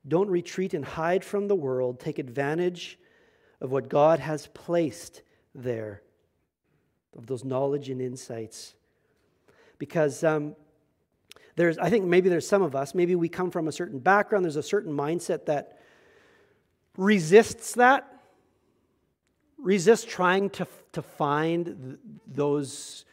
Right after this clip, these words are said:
truths and that beauty anywhere else, right? There's only one sort of song to sing, the worship song,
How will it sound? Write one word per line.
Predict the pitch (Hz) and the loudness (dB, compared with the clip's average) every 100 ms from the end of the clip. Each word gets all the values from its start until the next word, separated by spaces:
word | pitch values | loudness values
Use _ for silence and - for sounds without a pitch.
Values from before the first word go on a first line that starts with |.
| _ _ | _ _
truths | - 160 160 165 | -10 -2 0 0
and | 143 147 | -2 -4
that | 156 117 | -4 -4
beauty | 143 151 151 156 - _ _ - | -2 0 2 0 -4 _ _ -6
anywhere | 160 170 175 147 143 | 0 2 2 2 0
else, | 214 120 151 185 196 - - - | 0 -2 0 0 -4 -8 -16 -2
right? | 190 233 - - | 0 0 -2 -2
There's | 180 | 4
only | 254 233 | 6 8
one | 208 285 | 10 8
sort | - 285 | 10 6
of | 277 | 6
song | - 285 277 | 8 8 8
to | 208 | 4
sing, | - 269 214 123 - _ _ _ _ _ _ | 4 6 6 4 -8 _ _ _ _ _ _
the | 143 | 8
worship | 240 - 160 | 8 8 -2
song, | - 127 98 | -4 -6 -8